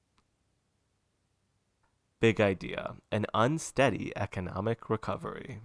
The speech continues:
In case you thought you understood the economy, we're here to break the news to you. You don't, and <laughs> we don't either.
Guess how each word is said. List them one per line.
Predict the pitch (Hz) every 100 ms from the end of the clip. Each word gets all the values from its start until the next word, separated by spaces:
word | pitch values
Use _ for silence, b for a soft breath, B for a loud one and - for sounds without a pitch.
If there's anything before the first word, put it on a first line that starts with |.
| - _ _ _ _ _ _
In | 120 139
case | 139 160 233 -
you | 247 208
thought | - 160 120
you | 123 117
understood | 117 139 131 - 123 107
the | 110
economy, | - - 139 110 92 101
we're | 107 120 233
here | 156 107 165 175
to | 170 135
break | 101 117 165
the | -
news | 107 156 -
to | -
you. | - - - - -
You | 120 170
don't, | 160 110 156 113 - -
and | - 151 143 104 151
<laughs> | 123 170
we | 131
don't | 139 120 123 -
either. | 113 110 113 107